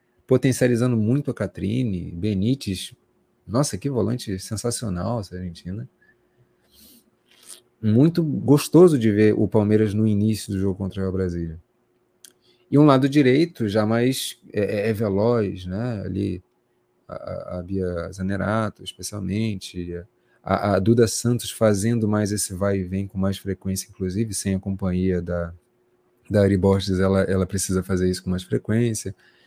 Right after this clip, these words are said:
e fazendo bem, acelerando o jogo, muitas vezes essas jogadoras todas invertendo de lado, muito gostoso de ver, até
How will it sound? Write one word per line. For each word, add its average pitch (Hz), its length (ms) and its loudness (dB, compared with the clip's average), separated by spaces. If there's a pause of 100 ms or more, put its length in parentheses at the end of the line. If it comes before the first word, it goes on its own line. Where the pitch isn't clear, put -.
e 123 80 -2
fazendo 101 380 4
bem, 113 480 4
acelerando 95 480 0
o 120 60 2
jogo, 101 480 2 (160)
muitas 107 280 4
vezes 104 540 2 (140)
essas 107 260 2
jogadoras 104 400 2
todas 104 220 0
invertendo 98 440 -4
de 117 120 -2
lado, 107 500 0 (340)
muito 180 220 0
gostoso 170 340 -2
de 160 120 0
ver, 113 240 -2 (100)
até 175 500 0